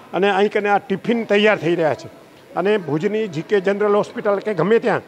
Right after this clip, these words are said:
કોવિડના દર્દી હોય અને એના, એ લોકોને જમવાની વ્યવસ્થાની જરૂર હોય તો અહીંયા free of tiffin આપવામાં આવે છે. એમાં જે આપણે વાત કરીએ બધી જ વાનગીઓ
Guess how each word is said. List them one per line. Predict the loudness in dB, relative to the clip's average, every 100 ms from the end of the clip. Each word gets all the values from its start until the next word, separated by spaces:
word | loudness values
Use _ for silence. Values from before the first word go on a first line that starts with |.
| -16 -20 -8
કોવિડના | 2 2 2 0 -2
દર્દી | 2 2 2 0 -2 -14 -20 -20 -20 -16 0
હોય | 4 4 4 0 -16 -18 -8
અને | 0 2
એના, | 4 2 2
એ | 2 4
લોકોને | 4 2 0 2
જમવાની | 0 0 2 4
વ્યવસ્થાની | 4 2 2 0 2
જરૂર | 4 4 6
હોય | 4 2 -2 -20 -6 0
તો |
અહીંયા | 2 4 2 0
free | 2
of | 4 2 0
tiffin | 2 4 4 2 -4 -20 -20 -20 -14 -2
આપવામાં | -2 2 2 4
આવે | 4 4
છે. | 2 -2 -10 -20 -6
એમાં | -2 0 2
જે | 2
આપણે | 2 2
વાત | 2 2 0
કરીએ | -2 0 2
બધી | 0 2 2
જ | 2
વાનગીઓ | 2 2 -2 0 0